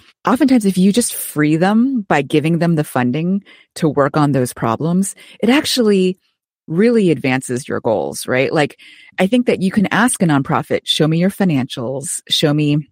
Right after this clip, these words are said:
you know, how you think about your work versus your sustainability." All of that is fair game. But I think this expectation that nonprofits should be poor is one that we should just totally get rid of, right? Like, I think that these are people who are really unsung.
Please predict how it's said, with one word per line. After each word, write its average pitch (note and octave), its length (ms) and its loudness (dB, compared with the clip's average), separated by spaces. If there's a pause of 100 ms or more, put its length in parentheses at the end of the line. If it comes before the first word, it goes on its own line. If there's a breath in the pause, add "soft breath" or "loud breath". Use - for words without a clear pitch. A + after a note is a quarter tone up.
you G3+ 80 0
know, F#3+ 100 2
how F3+ 120 -2
you E3+ 160 2
think E3 160 0
about C3+ 420 0
your C#3 200 0
work C3+ 460 2
versus C3+ 360 -4
your C3 100 0
sustainability." C#3 720 0
All D4+ 220 0
of C4 60 0
that F#3 180 2
is D3 160 -2
fair E3 300 0
game. D3+ 440 0 (380 loud breath)
But A3 100 0
I B3 60 2
think F#4 140 -2
this F#4 160 0
expectation F#3+ 720 0
that C#3 100 2
nonprofits D3 440 0
should C3+ 220 -2
be A#2 220 -2
poor B2 500 0
is D#3 220 -2
one D#3 140 2
that A2+ 100 0
we E3 80 -2
should C#3 160 -4
just - 180 -4
totally C#3 320 0
get A2+ 220 -2
rid G#2 160 2
of, C2+ 280 -2
right? C#3 300 0
Like, D3 300 0 (480 loud breath)
I F3 80 2
think G#3+ 240 0
that E3 240 0 (400 soft breath)
these G3 240 0
are G3+ 80 2
people F#3+ 320 0
who F3 220 -2
are C3 380 2 (360)
really F#3+ 400 2
unsung. C3+ 800 0